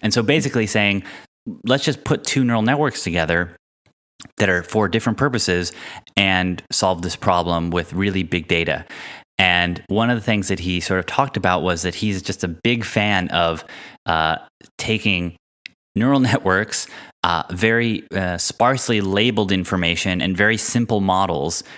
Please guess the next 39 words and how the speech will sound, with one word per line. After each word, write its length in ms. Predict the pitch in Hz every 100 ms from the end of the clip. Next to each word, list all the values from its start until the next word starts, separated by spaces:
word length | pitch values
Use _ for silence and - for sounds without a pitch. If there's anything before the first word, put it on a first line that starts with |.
| - _ _ -
and 360 | 92 87 87
trying 440 | 87 104 98 98 95
to, 460 | - 104 92 87 82
uh, 420 | 87 82 80 78 - -
make 320 | 95 95 95
those 340 | 95 101 104
work 440 | 87 80 78 - - - - -
instead 460 | - 92 82 - 98
of 280 | 95 82 80
the 220 | 87 87
classical 580 | - 104 107 - - 90
approach 560 | 82 - 85 80 - - - - -
of 300 | 85 82 80
lots 340 | 90 95 -
and 100 | 92
lots 220 | 87 87 -
of 100 | 82
little 200 | 87 82
features 500 | - 90 - 85 76
that 140 | 80
are 80 | 85
engineered 560 | 87 85 85 85 85
and 120 | 80 78
perfectly 440 | - - 87 85
tuned 440 | - 92 87 85
and 220 | 82 80 78 - - -
dialed 340 | 87 85 85
in, 240 | 85 82
that, 220 | 78 73 - - - _ -
that 240 | 87 90 -
there's 340 | 98 98 92
this 140 | 92 -
sort 160 | 104
of 80 | 92
new 320 | 92 104 117
approach 400 | 107 - 107 92
of 80 | 85
just 220 | 87 -
this 160 | 90